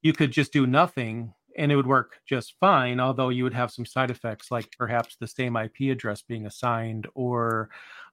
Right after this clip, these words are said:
um, host key mismatches and things like that. So there's a few things that you should do. And one of those is to reset your S S H host keys. I like to delete the command history on any user that's in the image.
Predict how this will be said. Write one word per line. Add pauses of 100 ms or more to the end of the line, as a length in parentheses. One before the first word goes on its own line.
(100)
um, (180)
host
key
mismatches
and
things
like
that.
So
there's
a
few
things
that
you
should
do. (460)
And
one
of
those
is
to
reset
your
S
S
H
host
keys. (480)
I
like
to
delete
the
command
history
on
any
user
that's
in
the
image.